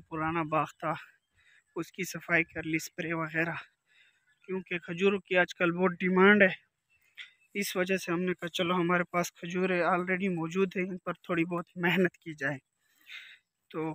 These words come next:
कुछ मैं आप लोग को इसके बारे में थोड़ी बहुत update देता हूँ। अच्छा जी, ये ढकी खजूर है, बहुत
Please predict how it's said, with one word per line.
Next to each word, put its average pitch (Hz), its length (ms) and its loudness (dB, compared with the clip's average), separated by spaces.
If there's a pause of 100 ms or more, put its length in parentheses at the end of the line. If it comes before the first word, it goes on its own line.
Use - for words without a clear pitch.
कुछ - 260 0
मैं 190 120 6
आप 180 120 4
लोग 175 160 2
को - 160 -2
इसके 160 320 0
बारे 160 280 2
में 151 120 0
थोड़ी 151 240 -6
बहुत 151 220 -8
update 139 320 -2
देता 147 300 -8
हूँ। 165 80 -4
अच्छा - 600 -8
जी, 180 240 2
ये 220 140 12
ढकी 214 320 4
खजूर 220 400 2
है, 226 100 6 (280)
बहुत 202 160 2